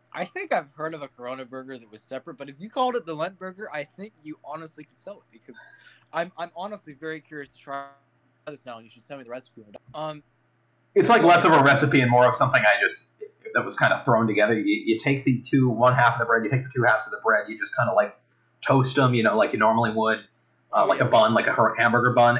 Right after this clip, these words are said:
Speaker 2: and you gotta fry up some cauliflower. But you gotta cut the cauliflower in, like, a sheet, like a, so, so it look
Speaker 1: Yeah.
Speaker 2: like a burger patty, and you, you just roll it in a bunch of buffalo, buffalo sauce.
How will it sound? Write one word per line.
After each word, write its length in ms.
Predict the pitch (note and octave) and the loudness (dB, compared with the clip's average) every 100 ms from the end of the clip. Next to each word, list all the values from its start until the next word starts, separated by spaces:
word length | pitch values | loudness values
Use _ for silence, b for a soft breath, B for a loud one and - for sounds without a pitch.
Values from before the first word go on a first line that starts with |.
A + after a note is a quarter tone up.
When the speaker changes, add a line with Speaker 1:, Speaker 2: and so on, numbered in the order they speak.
| - | 0
Speaker 2:
and 100 | A2 | -2
you 80 | A#2 | 0
gotta 300 | B2 B2 - C3+ | 2 2 0 2
fry 220 | A#2+ B2 | 2 4
up 180 | - - | 2 0
some 400 | - A2 G2+ - - | -2 -2 -4 -8 -2
cauliflower. 380 | C#3 C3+ A#2+ F#2+ G2+ | 0 2 2 2 0
But 80 | A2+ | 0
you 140 | A2+ C#3 | 0 0
gotta 180 | C#3 | -2
cut 200 | C3 C3 | 0 -4
the 60 | B2+ | -2
cauliflower 500 | C3 B2 A#2 B2 A2 | 0 0 2 2 0
in, 60 | G#2 | -2
like, 140 | - | -8
a 60 | - | -10
sheet, 380 | - C3+ - - | -6 -4 -4 -6
like 160 | A#2+ G#2 | -4 -4
a, 120 | - - _ | -4 -8 _
so, 140 | - A#2+ | -4 -4
so 160 | A#2+ | -2
it 60 | G#2+ | -4
look 180 | A#2 - | -4 -6
Speaker 1:
Yeah. 100 | E3 | -4
Speaker 2:
like 160 | - C#3 | -2 -2
a 60 | |
burger 300 | B2+ G#2 A#2 A#2+ | 0 0 0 2
patty, 380 | C3 C#3 E3+ - _ _ _ _ _ - | 2 2 -2 -8 _ _ _ _ _ -2
and 120 | C#3+ | 0
you, 100 | C3+ - | 2 0
you 60 | B2+ | 0
just 180 | C#3 B2+ | 0 0
roll 280 | B2 B2+ C#3+ | 2 4 2
it 140 | - | 0
in 80 | A#2 | -2
a 40 | |
bunch 180 | A2 A2 | 0 0
of 80 | A2+ | 0
buffalo, 580 | - - B2 A#2 A#2 - _ - | -2 2 2 2 -2 -6 _ -4
buffalo 280 | - B2 B2+ | -2 0 0
sauce. 520 | C#3+ D3+ E3+ - | 2 2 0 -8